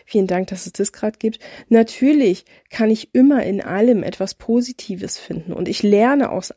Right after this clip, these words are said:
allem etwas. Aus allem.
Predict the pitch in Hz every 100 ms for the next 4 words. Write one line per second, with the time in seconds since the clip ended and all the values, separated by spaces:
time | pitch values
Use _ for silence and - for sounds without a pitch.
0 | - 220 240 185 151 - - - - -
1 | - - 196 - _ - 196 214 208 190
2 | 185 160